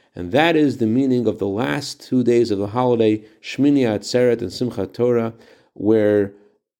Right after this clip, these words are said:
there is just total joy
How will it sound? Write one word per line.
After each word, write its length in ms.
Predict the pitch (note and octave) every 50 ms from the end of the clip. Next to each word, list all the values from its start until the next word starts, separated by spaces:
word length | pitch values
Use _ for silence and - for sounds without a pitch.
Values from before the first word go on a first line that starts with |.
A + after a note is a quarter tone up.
| _ _ -
there 240 | G2 G#2 G#2+ G#2 G#2
is 260 | G#2 G2+ G2 - - - _ _
just 640 | _ - - - D3+ C#3+ C3+ B2+ - - - _ _ _ -
total 540 | - G#2+ B2 C3 C3+ B2+ A#2+ A2 G#2+ A2 - F#2+
joy 580 | F2+ F#2+ B2 C3+ B2+ A#2+ A#2 A2+ A#2 A#2 A#2